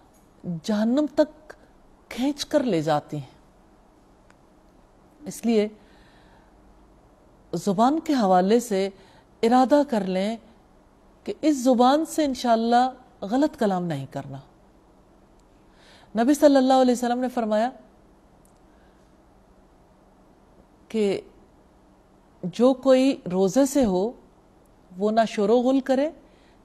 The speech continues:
ना गाली गलोच करे। अगर कोई उसे गाली दे,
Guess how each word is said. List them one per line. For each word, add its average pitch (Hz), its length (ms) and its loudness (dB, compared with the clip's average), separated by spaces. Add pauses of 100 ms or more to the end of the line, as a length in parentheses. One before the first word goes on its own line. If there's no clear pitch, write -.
ना 226 180 2
गाली 208 400 2
गलोच 214 420 0
करे। 277 320 -2 (1120)
अगर 285 260 6
कोई 285 560 2 (500)
उसे 254 280 -2
गाली 196 420 4
दे, 240 460 0